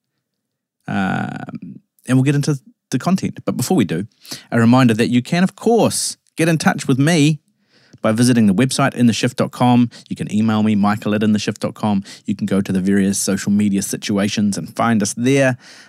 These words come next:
Uh, send me a story, a question, a thought, a reflection, I don't know, a complaint, <laughs> whatever it is you'd like. I'd love to hear from you, and I always do love, love hearing from people who listen to the podcast, who, uh, read the blog as well, and,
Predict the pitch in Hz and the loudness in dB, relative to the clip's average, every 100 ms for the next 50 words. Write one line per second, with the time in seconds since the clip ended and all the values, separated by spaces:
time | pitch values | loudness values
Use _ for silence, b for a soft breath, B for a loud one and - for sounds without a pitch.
0 | B - - 127 101 82 - 147 127 87 | B -14 -6 -2 -2 -2 -4 -2 0 -2
1 | 82 147 147 - 90 - - 160 135 - | -4 -2 -2 -2 -6 -6 -6 -2 -2 -2
2 | - 95 196 - 143 - - 82 85 - | -6 -4 -4 -6 -8 -8 -12 -12 -14 -20
3 | - 123 120 120 - _ - - 101 117 | -8 -4 -4 -6 -10 _ -14 -10 -6 -4
4 | 117 - - - 135 113 123 107 117 110 | -4 -6 -12 -2 0 2 2 2 2 2
5 | 98 - B B B 110 104 101 98 95 | 0 -2 B B B -2 0 -2 -2 -4
6 | 104 98 92 92 - 98 92 95 92 85 | -2 0 0 0 -4 -4 -4 -4 -4 -4
7 | 90 78 - 101 101 104 98 98 98 104 | -6 -8 -6 -6 -2 -2 -2 -4 -6 -6
8 | 90 101 92 B B B B 92 104 80 | -4 -2 -2 B B B B -4 -4 -4
9 | 90 - 85 82 - - 87 85 - _ | -8 -8 -8 -8 -12 -8 -8 -8 -12 _
10 | - 73 76 110 90 90 87 85 80 90 | -18 -14 -6 -4 -4 -4 -6 -8 -10 -8
11 | 87 82 80 | -6 -8 -12